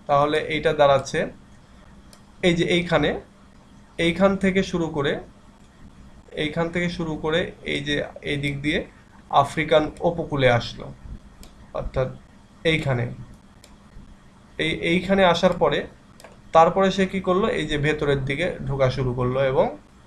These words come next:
একটা পর্যায়ে এই নদী দিয়ে আস-, আসতে শুরু করলো। তাহলে আমরা যেটা দেখতে পাচ্ছি যে বলা হচ্ছে যে আফ্রিকান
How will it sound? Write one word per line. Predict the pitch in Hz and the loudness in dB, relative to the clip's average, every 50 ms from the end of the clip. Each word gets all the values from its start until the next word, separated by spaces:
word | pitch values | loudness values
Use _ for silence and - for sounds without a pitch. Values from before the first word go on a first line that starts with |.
| - - - - - - - - - | -20 -18 -16 -16 -16 -16 -14 -4 -2
একটা | 147 143 - - 151 | -2 -2 -2 -2 -2
পর্যায়ে | 143 143 139 139 139 170 202 220 - | 0 2 2 2 4 4 2 2 2
এই | - 147 143 139 | 2 0 0 2
নদী | 135 131 131 127 123 123 | 2 2 0 0 0 -2
দিয়ে | 123 135 147 185 - - - - - - - - - | -2 0 -2 -2 -2 -4 -10 -16 -20 -20 -20 -14 -4
আস-, | - 147 131 - - - - 147 139 - | -2 -2 -2 -2 -6 -8 -6 -4 -2 -2
আসতে | - 131 - - - 135 | -2 -2 -4 -4 -6 -6
শুরু | - - 135 123 123 | -4 -2 -2 -2 -2
করলো। | 127 123 127 120 123 123 - - - - - - - - - - - - - - - - - - | -4 -6 -6 -8 -10 -14 -16 -20 -20 -20 -20 -20 -20 -20 -20 -20 -20 -20 -20 -20 -20 -20 -12 -6
তাহলে | - 143 147 | -2 0 0
আমরা | - - 170 185 190 | 2 4 6 6 6
যেটা | 185 196 196 190 | 6 4 4 2
দেখতে | 190 185 185 180 175 | 2 0 0 0 0
পাচ্ছি | 156 143 - - - 139 | 2 2 0 0 -4 -4
যে | 127 131 135 131 131 131 - - - - - - - | -2 0 0 0 0 -2 -6 -12 -20 -20 -18 -6 -2
বলা | 156 156 170 175 | 2 4 4 4
হচ্ছে | 175 175 175 196 | 4 2 0 0
যে | 190 190 185 - - | 0 0 0 2 4
আফ্রিকান | - 151 - - - - 208 202 - 202 196 202 196 196 - | 4 4 4 4 0 -4 -4 2 4 4 4 4 2 -2 -6